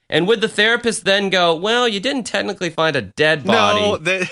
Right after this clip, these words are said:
Speaker 2: <laughs> they would not. They wouldn't do that.
Speaker 1: I feel like I'm,
Speaker 2: They
Speaker 1: like,
Speaker 2: wouldn't,
Speaker 1: turning
Speaker 2: they
Speaker 1: into
Speaker 2: wouldn't
Speaker 1: Larry David right now. <laughs> With, like,
Speaker 2: They wouldn't be like semant-, they
Speaker 1: Yeah, <laughs>
Speaker 2: wouldn't, uh,
Speaker 1: the semant-
Speaker 2: pull semantics on the fucking traumatized, uh,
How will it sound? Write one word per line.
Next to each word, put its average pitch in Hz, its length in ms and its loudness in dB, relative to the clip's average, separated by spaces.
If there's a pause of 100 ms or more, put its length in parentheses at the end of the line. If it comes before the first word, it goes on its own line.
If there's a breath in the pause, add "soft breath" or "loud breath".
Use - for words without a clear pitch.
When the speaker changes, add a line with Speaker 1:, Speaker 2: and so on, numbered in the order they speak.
(160)
Speaker 2:
<laughs> 247 300 -2
they 233 220 0
would 214 280 -4
not. 160 380 -2
They 147 140 -4
wouldn't 123 380 -14
do - 100 -18
that. 73 100 -8
Speaker 1:
I 135 40 -2
feel 208 140 0
like 220 140 2
I'm, 196 120 0
Speaker 2:
They 175 60 4
Speaker 1:
like, 160 100 2
Speaker 2:
wouldn't, 156 100 0
Speaker 1:
turning 170 200 2
Speaker 2:
they 156 60 4
Speaker 1:
into 147 120 2
Speaker 2:
wouldn't 143 100 2
Speaker 1:
Larry 143 240 2
David 131 340 0
right 113 220 0
now. 123 520 -6
<laughs> - 40 -8
With, 123 260 -2
like, 107 220 -2
Speaker 2:
They 202 140 0
wouldn't 214 260 -4
be 208 100 0
like 175 200 0
semant-, 139 500 -2
they 151 160 2
Speaker 1:
Yeah, 151 60 2
<laughs> - 20 0
Speaker 2:
wouldn't, 139 260 -2
uh, 123 320 2
Speaker 1:
the 120 80 0
semant- 127 460 0
Speaker 2:
pull 147 200 -2
semantics 131 920 -2
on 123 180 -2
the 127 100 -4
fucking 123 760 -8 (160)
traumatized, 123 1000 -4
uh, 113 480 -8